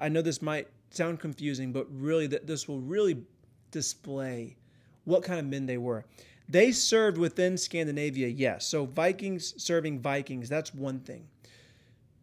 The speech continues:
But it's way more than that. The Varangian Guard were actually outsourced to other nations, as far as the Byzantine Empire, to protect their kings, their queens, their emperors. Like, consider that for a moment.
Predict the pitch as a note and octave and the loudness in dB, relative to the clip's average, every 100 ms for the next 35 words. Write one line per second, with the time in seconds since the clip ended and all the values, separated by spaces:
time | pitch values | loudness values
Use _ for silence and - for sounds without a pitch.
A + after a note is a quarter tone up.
0 | _ - F3 B2+ B2 D3+ G3 D#3 D3+ A#2 | _ 4 4 4 2 2 2 2 -2 -4
1 | F#2+ - - E3 D3+ F3+ A#3 C4 B3+ F3 | -12 -18 -6 -4 0 2 2 2 0 -2
2 | C3 D3+ D3 C3+ C3 D#3 - F3+ G#3 - | -2 -2 -2 -2 -2 -2 -2 -4 -4 -6
3 | A#3 G3+ - - - E3+ F#3+ - - D#3+ | -4 -4 -6 -12 -4 -2 -2 -4 -6 -6
4 | C#3 C3+ - - F3+ D3 - E3+ F3 F#3+ | -6 -8 -10 -8 -6 -8 -2 -2 0 -2
5 | D#3+ - - C#3+ C#3+ D3+ E3 - A#2 F2+ | -2 -8 -10 -6 -4 -4 -4 -8 -10 -14
6 | - F3 D#3 - A3+ B3 E3 B2 A#2+ A3+ | -8 -6 -4 -2 0 0 0 -2 4 4
7 | A3+ G3+ G#3 F#3+ F#3+ D3+ A2 G#2+ _ - | 4 0 0 0 -2 -6 -8 -10 _ -20
8 | _ - A3 G#3+ G#3 - A#3 - - _ | _ -2 0 0 -2 2 2 0 -12 _
9 | - C#3 G#3 A#3 A#3 - A#3 A#3 E3+ B2+ | -10 2 6 6 6 2 2 2 2 -2
10 | G3+ A#3 A#3 - A#3 A3 D3+ B2+ A3 G#3+ | 6 8 8 2 0 0 -2 -2 0 0
11 | - - _ D#4+ D4+ A3+ D#3+ G#2 - - | -4 -20 _ 2 4 4 2 0 -10 2
12 | G#3+ F#3 - _ _ _ - B3+ - F#4 | 2 2 -10 _ _ _ 0 2 4 6
13 | F4+ G#3 D3 - C3+ B2 A2 | 8 6 4 0 -4 -4 -8